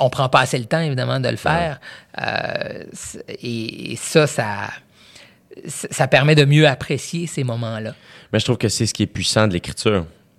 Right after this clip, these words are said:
Speaker 2: L'écriture, c'est que du temps. Tu sais, c'est ça, l'écriture, c'est que t'as pas le choix de prendre le temps.
Speaker 1: Ouais.
Speaker 2: Tu peux pas écrire juste un, tu peux pas écrire un livre, euh, à la course. C'est impossible. Faut que tu t'assoies puis que t'écrives. Ça prend du temps.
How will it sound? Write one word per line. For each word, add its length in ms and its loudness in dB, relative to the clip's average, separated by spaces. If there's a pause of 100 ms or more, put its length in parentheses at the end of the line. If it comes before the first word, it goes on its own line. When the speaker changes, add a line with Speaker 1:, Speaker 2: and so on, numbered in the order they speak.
(120)
Speaker 2:
L'écriture, 440 -2
c'est 160 -4
que 180 -2
du 220 -4
temps. 200 -4 (1300)
Tu 120 -6
sais, 20 -2
c'est 160 -8
ça, 160 0
l'écriture, 500 -4
c'est 140 -10
que 60 -20
t'as 80 -4
pas 120 -4
le 60 -2
choix 140 -2
de 40 -16
prendre 180 -8
le 60 -12
temps. 160 -8 (200)
Speaker 1:
Ouais. 160 0
Speaker 2:
Tu 80 -20
peux 60 -16
pas 120 8
écrire 420 0
juste 260 -4
un, 240 -4
tu 100 -14
peux 80 -4
pas 100 4
écrire 200 2
un 80 4
livre, 440 0 (920)
euh, 380 2
à 80 2
la 120 0
course. 460 -8
C'est 200 -4
impossible. 420 0 (140)
Faut 100 -14
que 100 -14
tu 60 -6
t'assoies 320 2
puis 160 -12
que 60 -20
t'écrives. 440 -4
Ça 160 -2
prend 300 -2
du 180 -6 (200)
temps. 160 6